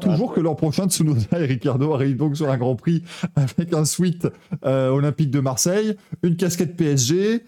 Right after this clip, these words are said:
Speaker 1: <laughs> un jogging A C Milan, enfin voilà, c'est,
Speaker 2: Mais
Speaker 1: c'est
Speaker 2: ce qui va être terrible, c'est que Tsunoda, ils vont le, ils vont le, le, le surhabiller en Adidas, euh,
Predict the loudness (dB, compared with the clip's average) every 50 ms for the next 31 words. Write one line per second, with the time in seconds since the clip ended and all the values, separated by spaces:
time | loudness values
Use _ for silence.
0 | -12 -20 _ _ -4 -4 -2 -2 -2 0 0 0 0 -2 -4 -4 -4 -6 -6 -4
1 | -4 -2 0 2 2 2 2 2 2 2 2 2 2 2 0 0 2 2 2 2
2 | 2 2 0 0 0 0 0 0 2 2 2 2 0 0 2 0 2 2 4 4
3 | 2 2 0 0 2 4 4 4 4 2 0 0 0 0 -6 -14 -14 _ -2 -2
4 | 0 2 2 0 0 -2 -4 -6 -6 -4 -4 -4 -4 -6 -6 -8 -8 -8 -6 -6
5 | -6 -6 -8 -8 -8 -8 -8 -8 -10 -12 -12 -12 -12 -8 -4 -2 0 2 2 0
6 | 0 -2 -2 0 0 0 0 -2 -4 -6 -6 -4 -4 -2 -2 -4 -6 -8 -10 -10
7 | -10 -12